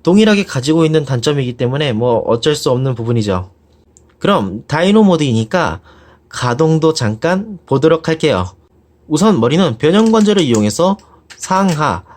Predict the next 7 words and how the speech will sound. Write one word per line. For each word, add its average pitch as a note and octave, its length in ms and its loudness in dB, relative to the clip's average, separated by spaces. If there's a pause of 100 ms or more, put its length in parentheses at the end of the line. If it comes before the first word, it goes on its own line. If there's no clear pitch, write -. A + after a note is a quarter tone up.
(580)
각도를 F3 440 0
조정할 C#3+ 300 0
수 - 140 -4
있고요. A#2 460 0 (500)
입이 A2+ 420 -4 (220)
가동이 D3+ 440 0
돼요. F2+ 280 -2